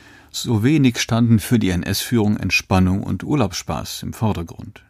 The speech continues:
Für sie bedeutete Erholung in erster Linie Ertüchtigung, wie es Hitler bei der Gründung von K D F unmissverständlich ausdrückte.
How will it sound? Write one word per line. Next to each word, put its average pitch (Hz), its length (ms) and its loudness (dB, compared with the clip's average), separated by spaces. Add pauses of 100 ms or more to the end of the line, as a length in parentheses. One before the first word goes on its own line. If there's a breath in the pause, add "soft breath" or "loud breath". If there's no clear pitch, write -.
(760 loud breath)
Für 127 180 2
sie 120 220 2
bedeutete 123 560 2
Erholung 120 460 4
in 113 80 4
erster 110 320 0
Linie 113 380 4
Ertüchtigung, 95 800 -6
wie 98 120 -8
es 98 120 -8
Hitler 117 500 -2
bei - 100 -8
der 107 120 -2
Gründung 117 540 4
von 104 260 -2
K 95 160 -2
D 95 120 -4
F - 380 -8
unmissverständlich 101 880 -2
ausdrückte. 95 460 -6